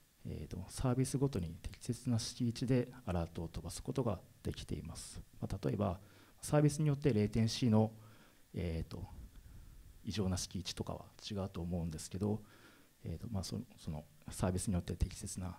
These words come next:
敷地を設定して、アラート。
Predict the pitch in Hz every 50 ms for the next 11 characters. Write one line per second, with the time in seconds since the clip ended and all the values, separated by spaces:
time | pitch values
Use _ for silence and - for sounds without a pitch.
0 | - - - - - - 87 82 - - 120 107 110 - - - - - - -
1 | - - - - - 92 - - - - 95 90 - - - 160 156 135 143 -
2 | - - - - - _ _ _ - - 92 82 80 80 - - 85 -